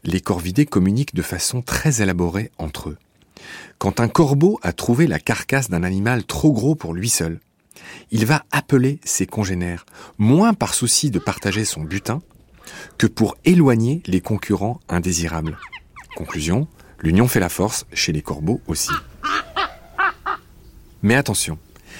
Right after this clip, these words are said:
s'ils sont parfois alliés avec les rapaces, qui ne dédaignent pas une bonne charogne eux aussi de temps en temps, je pense notamment à la buse et au milan royal, les corvidés passent beaucoup de temps à harceler les becs crochus. Ça s'appelle le mobbing,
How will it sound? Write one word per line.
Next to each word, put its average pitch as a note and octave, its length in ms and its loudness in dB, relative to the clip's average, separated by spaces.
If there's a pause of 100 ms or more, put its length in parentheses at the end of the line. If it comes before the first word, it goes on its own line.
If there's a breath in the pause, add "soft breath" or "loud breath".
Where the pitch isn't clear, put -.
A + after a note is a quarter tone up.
(120)
s'ils - 280 2
sont - 160 2
parfois D3 400 0
alliés G#2+ 340 0
avec D#2+ 220 -4
les D#2 80 -6
rapaces, F#2+ 520 -2 (240)
qui - 140 -6
ne D2+ 120 0
dédaignent F#2 500 4
pas G#2 260 -2
une D2+ 200 -10
bonne G2 300 -2
charogne F2+ 540 -2
eux F2 60 -6
aussi E2+ 280 -2
de D#2+ 100 -4
temps E2 220 -8
en F2+ 60 0
temps, D3 220 0 (140)
je E2+ 120 -10
pense - 300 -8
notamment F2 420 -4
à D#2+ 120 -6
la D#2 100 -2
buse F2 360 -6 (160)
et D2+ 60 -8
au D2 60 -4
milan G2 300 2
royal, E2+ 500 -2 (540 loud breath)
les A#2 140 4
corvidés B2+ 480 2
passent - 320 -2
beaucoup D#3 420 2
de G#2 100 4
temps A2 280 -4 (120)
à E2 140 -2
harceler F2 400 0
les C#3 100 2
becs G2+ 240 0
crochus. - 380 -4 (840 loud breath)
Ça - 140 2
s'appelle F3 540 2
le F2+ 180 0
mobbing, G2 680 2